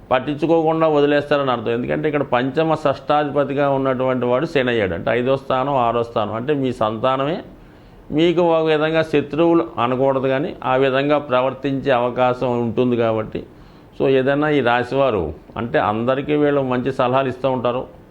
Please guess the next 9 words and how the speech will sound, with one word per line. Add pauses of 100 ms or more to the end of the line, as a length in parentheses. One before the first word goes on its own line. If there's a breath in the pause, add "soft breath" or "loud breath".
(540 loud breath)
అన్-,
కానీ
వీళ్ళు
సాధారణంగా
పాటించరు. (300)
So
ఈ
కారణం
వల్ల